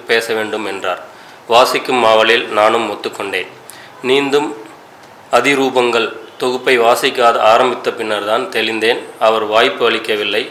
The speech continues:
வேட்டு வைத்திருக்கிறார் என்று. காட்டுப்பன்றிக்கு வைக்கப்பட்ட வேட்டை கண்ணிகள். ஆகட்டும், நண்பர் என்றால் அப்படித்தானே. வேட்டை கண்ணிக்கு கொஞ்சம் ஆட்டம் காட்டிவிட்டு தப்பித்து விட வேண்டியது.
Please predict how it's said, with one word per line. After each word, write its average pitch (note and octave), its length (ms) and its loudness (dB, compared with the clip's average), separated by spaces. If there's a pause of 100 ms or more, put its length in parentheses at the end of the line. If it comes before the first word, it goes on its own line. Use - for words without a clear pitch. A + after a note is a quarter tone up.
(420)
வேட்டு B2+ 340 0
வைத்திருக்கிறார் G2+ 680 -4
என்று. F#2+ 320 -10 (600)
காட்டுப்பன்றிக்கு B2+ 800 2
வைக்கப்பட்ட A#2 760 -2
வேட்டை A#2 340 2
கண்ணிகள். G#2 460 -2 (500)
ஆகட்டும், A#2+ 500 2 (260)
நண்பர் C3+ 320 2
என்றால் B2 320 4
அப்படித்தானே. A2+ 600 0 (440)
வேட்டை C3 340 2
கண்ணிக்கு A#2+ 420 0
கொஞ்சம் G#2+ 400 -4
ஆட்டம் A#2 340 2
காட்டிவிட்டு A2 580 -2 (120)
தப்பித்து A#2+ 400 -4
விட G#2+ 140 -2
வேண்டியது. G2 420 0